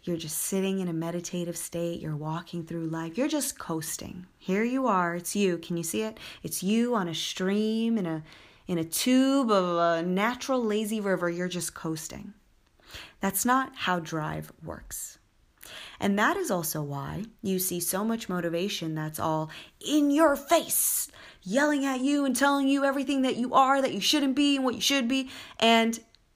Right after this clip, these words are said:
I'm not supporting that, to be clear. That's not my M O.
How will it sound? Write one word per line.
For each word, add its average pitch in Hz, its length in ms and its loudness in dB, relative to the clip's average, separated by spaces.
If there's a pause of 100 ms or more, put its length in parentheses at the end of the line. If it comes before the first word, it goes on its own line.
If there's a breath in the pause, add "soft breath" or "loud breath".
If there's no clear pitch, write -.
(260)
I'm 220 240 8
not 277 400 6
supporting 233 600 4
that, - 300 0 (680)
to 214 120 2
be 185 100 2
clear. 175 480 -2 (120)
That's 185 300 0
not 196 240 4
my 202 160 2
M 170 220 -2
O. 190 300 -8